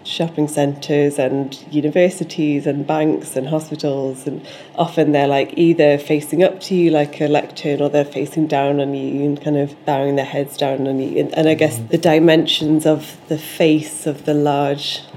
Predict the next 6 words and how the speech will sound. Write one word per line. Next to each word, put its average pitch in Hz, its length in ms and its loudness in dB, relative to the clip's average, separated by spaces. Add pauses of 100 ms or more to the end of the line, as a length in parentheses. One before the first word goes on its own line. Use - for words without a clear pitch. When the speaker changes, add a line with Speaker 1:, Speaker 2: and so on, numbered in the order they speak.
(200)
Speaker 1:
lectern-like 143 1000 -4
object - 400 -4
that 147 100 -4
I 151 60 0
made 143 500 0
maybe 156 580 6